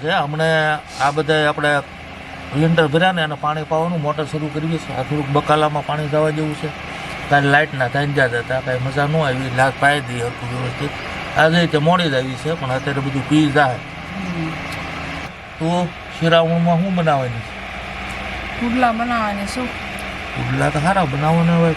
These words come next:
Speaker 1: પુડલા. અને આપણે ભાઈ જો મહેનત કરતા હોય, એના નાસ્તામાં ગમે એ હાલે હો ભાઈ. શાક રોટલાય હાલે ને, પુડલાય હાલે ને, તળેલુંય હાલે ને,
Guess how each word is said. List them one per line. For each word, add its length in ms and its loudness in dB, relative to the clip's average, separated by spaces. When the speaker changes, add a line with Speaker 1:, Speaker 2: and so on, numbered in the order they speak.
Speaker 1:
પુડલા. 300 -4
અને 180 4
આપણે 260 4
ભાઈ 180 6
જો 160 2
મહેનત 360 2
કરતા 320 0
હોય, 100 2
એના 220 0
નાસ્તામાં 440 0
ગમે 280 2
એ 80 4
હાલે 260 2
હો 160 2
ભાઈ. 180 -6
શાક 300 6
રોટલાય 420 4
હાલે 260 2
ને, 140 -8
પુડલાય 440 0
હાલે 200 0
ને, 120 -10
તળેલુંય 520 2
હાલે 160 2
ને, 100 -2